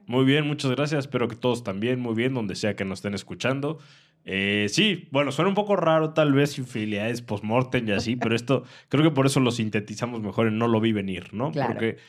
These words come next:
Speaker 1: no solo vamos a hablar de esto, sino de todas estas cosas que parecieran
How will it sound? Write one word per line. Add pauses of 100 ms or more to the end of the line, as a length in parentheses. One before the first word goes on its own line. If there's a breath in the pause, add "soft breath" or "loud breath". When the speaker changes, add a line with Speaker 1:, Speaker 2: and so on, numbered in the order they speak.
(300 loud breath)
Speaker 1:
no
solo
vamos
a
hablar
de
esto,
sino
de
todas
estas
cosas
que
parecieran